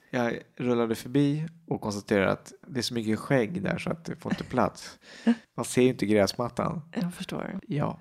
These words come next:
Speaker 2: Jag har fått för mig att jag ska rulla hemifrån någon gång till Kungsträdgården. Det är sju kilometer. Jag blev lite inspirerad här i, eh, när det var Wings for Life i söndags.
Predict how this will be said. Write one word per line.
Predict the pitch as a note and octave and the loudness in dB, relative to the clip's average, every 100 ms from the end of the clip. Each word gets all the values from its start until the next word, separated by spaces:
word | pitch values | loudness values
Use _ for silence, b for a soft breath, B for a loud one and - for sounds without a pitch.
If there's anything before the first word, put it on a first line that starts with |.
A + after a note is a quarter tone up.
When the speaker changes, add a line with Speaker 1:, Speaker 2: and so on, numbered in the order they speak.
| b b b _ | b b b _
Speaker 2:
Jag | E3+ | 2
har | |
fått | F#3+ B3 | 2 0
för | - F#3 | 2 2
mig | E3 | 4
att | E3 | 2
jag | D3+ | 0
ska | - C#3 - | 0 0 2
rulla | F3 F3+ D3 G3+ - | 4 4 4 2 0
hemifrån | E3+ - F3 C#3+ D#3 - G#3+ - | -2 -2 -2 -2 -4 0 -2 -2
någon | D3+ D3 | -2 0
gång | - - - | 0 -2 -6
till | - C3+ A#2+ | -6 -6 -4
Kungsträdgården. | - E3+ C#3 - - - - - - - _ _ - | -4 -4 -4 -8 -8 -4 -6 -6 -10 -16 _ _ -2
Det | E3+ | -2
är | |
sju | - F#3 D3+ | 0 0 0
kilometer. | - D3+ E3+ F#3 - - - _ b b | -2 -2 -2 -4 -6 -10 -12 _ b b
Jag | - E3 | -2 2
blev | G3 | 4
lite | F#3 F3+ - - | 2 -2 -2 0
inspirerad | F#3 - G3+ A3 D3+ | 0 2 4 6 4
här | E3+ D3 | 6 4
i, | C#3 C#3+ C#3 C#3+ | 4 2 2 0
eh, | C#3 C3+ - | 0 -2 -2
när | D3 | 0
det | |
var | C#3+ | 2
Wings | D3 C#3+ - | 0 -2 -4
for | - | 0
Life | F3 F3 - - | 0 0 -2 -6
i | - C3 | -4 -2
söndags. | - F#3 D3 - - | 0 0 0 -4 -8